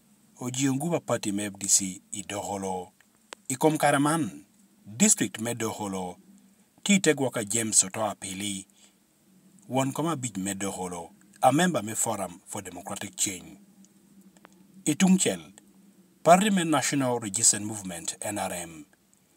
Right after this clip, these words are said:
tie kede chwak aduong' alo i Doholo, o member me parliament ariyo, ame ya i Doholo, tie te party me N R M, Felix Okoto Gong pi Doholo tung piny, kede Moses Ogwal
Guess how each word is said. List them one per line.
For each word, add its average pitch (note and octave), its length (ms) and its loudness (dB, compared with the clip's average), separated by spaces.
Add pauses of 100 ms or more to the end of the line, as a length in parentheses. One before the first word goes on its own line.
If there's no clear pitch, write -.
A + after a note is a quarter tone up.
(160)
tie F#3 220 6
kede A#2+ 180 -2
chwak - 240 -2
aduong' B2 320 -2
alo G2+ 460 0 (180)
i C#3 100 0
Doholo, C3 600 0 (1000)
o B2+ 100 0
member F3+ 320 6
me B2+ 120 -2
parliament G2+ 460 -2
ariyo, G2 540 -4 (260)
ame B2+ 300 2
ya C3 120 2
i B2+ 100 -2
Doholo, G2 640 -6 (840)
tie F#3+ 220 4
te C3+ 160 -2
party A#2+ 300 -2
me A2+ 180 -8
N G#2 160 -6
R F#2 160 -2
M, E2 360 -12 (600)
Felix F3+ 440 6
Okoto B2+ 340 0
Gong G#2 400 -4
pi G#2 120 -8
Doholo G#2 440 -6
tung G#2+ 160 -8
piny, F#2 480 -8 (600)
kede B2+ 180 -2
Moses D3 380 2
Ogwal G2 280 -4